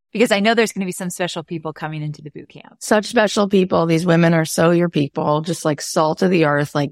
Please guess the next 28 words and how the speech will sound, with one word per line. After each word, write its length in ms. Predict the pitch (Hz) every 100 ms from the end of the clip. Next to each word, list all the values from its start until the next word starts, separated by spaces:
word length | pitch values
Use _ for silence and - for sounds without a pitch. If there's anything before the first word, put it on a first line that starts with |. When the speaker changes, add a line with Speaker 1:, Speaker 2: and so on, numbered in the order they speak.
| 151
Speaker 1:
Oh. 40 |
Speaker 2:
great, 440 | 147 156 156 156 -
great 300 | 170 156 -
human. 500 | - 156 156 170 220 - _ _
So 140 | -
you 120 | 208 202
Speaker 1:
Love 60 |
it. 40 | 208
Speaker 2:
guys, 320 | 196 190 185
if 140 | 180 202
you 100 | 185
wanna 300 | 185 196 202
join 300 | 185 175 170
this, 160 | 165
you're 60 | 165
gonna 120 | 160
go 100 | 165
to 80 | 156
Kathy 280 | - 165 170
heller 140 | 160
dot 120 | 156 147
com 240 | 156 147
slash 320 | 143 147 147 -
Amy. 360 | 175 160 160 160
We're 140 | 147
gonna 140 | 175 175
give 180 | 156
you 260 | 180 151 151